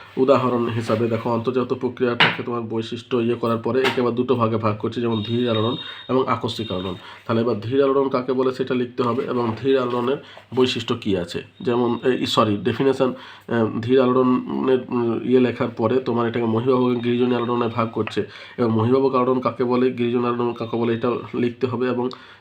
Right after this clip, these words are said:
তার একটা উদাহরণ তোমার দিয়ে দিতে হবে। মহিভাবক আলোড়নের ফলে যে ভূমিরূপের সৃষ্টি হয়, হুম, যেমন তোমার এই যে মালভূমিগ্রস্ত উপত্যকা, এগুলো গিরিজনী আলোড়নের ফলে তোমার ভঙ্গিল পর্বতের উৎপত্তি হয়।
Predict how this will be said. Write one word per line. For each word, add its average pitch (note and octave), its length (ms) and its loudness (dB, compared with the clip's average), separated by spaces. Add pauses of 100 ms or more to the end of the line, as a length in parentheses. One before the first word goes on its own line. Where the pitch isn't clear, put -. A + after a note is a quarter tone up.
তার A#2 160 2 (140)
একটা A#2 240 -4
উদাহরণ A#2 580 2 (120)
তোমার A#2+ 220 -2 (120)
দিয়ে A#2+ 140 2
দিতে G2+ 180 -2
হবে। G2 120 0
মহিভাবক A#2+ 420 0
আলোড়নের A#2 340 2
ফলে A2+ 180 0
যে A2+ 220 0
ভূমিরূপের A2+ 420 0
সৃষ্টি A2 320 -4
হয়, F#2+ 160 2 (500)
হুম, A#2+ 160 0 (100)
যেমন A#2+ 280 0
তোমার A#2 240 0
এই A2+ 100 2
যে A2+ 220 0 (220)
মালভূমিগ্রস্ত A2 680 2
উপত্যকা, A2 540 -2
এগুলো A2 460 0 (180)
গিরিজনী B2+ 300 4
আলোড়নের A#2+ 300 2
ফলে A2+ 220 0
তোমার A2+ 220 0
ভঙ্গিল A#2 300 0
পর্বতের A2+ 320 -2
উৎপত্তি A2 380 -4
হয়। G2+ 180 -2